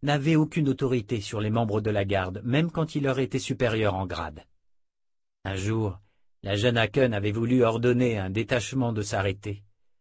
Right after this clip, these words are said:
Bien que le capitaine l'eût prévenu que ces hommes-là disposaient d'un droit de passage illimité,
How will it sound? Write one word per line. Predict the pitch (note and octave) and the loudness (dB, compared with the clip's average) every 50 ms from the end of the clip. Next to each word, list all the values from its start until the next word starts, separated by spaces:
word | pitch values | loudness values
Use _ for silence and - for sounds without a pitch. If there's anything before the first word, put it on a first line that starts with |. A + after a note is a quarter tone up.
| _ _ _ _ _ _ - | _ _ _ _ _ _ -6
Bien | B2+ C3 C#3+ D3+ D3 | -2 2 4 4 4
que | C#3+ - | 4 4
le | D3+ C3+ | 2 4
capitaine | C#3 - D#3 C#3 - D3 C3+ - D#3+ D3+ C#3+ C3+ | 4 4 2 4 4 0 2 4 4 4 4 2
l'eût | B2+ | 0
prévenu | A#2 - - C#3 B2 B2 B2 C3+ D3 D#3 | 0 2 0 0 0 0 0 0 0 0
que | D#3 - A2+ | -2 -4 -6
ces | - B2+ A#2 G#2+ | -4 -4 0 2
hommes-là | A#2+ B2 B2 C3+ C3+ C3+ | 4 4 6 6 4 4
disposaient | C3 A2+ G#2 - - C3 B2 A2 C3 | 2 0 -4 -8 -6 -4 -2 0 0
d'un | A#2+ A2+ A2+ | 0 0 -2
droit | A2 G#2+ G#2 A#2+ A#2+ | -2 0 0 0 -2
de | - | 0
passage | - B2+ A#2 G2+ - - C3+ G#2+ G#2 | 0 0 0 0 0 -2 -2 0 -2
illimité, | A2 G#2+ G#2+ A2 A2 A2 G#2+ G2+ - D#3+ E3 | -4 -4 -4 -2 -2 -4 -4 -4 -4 -4 -4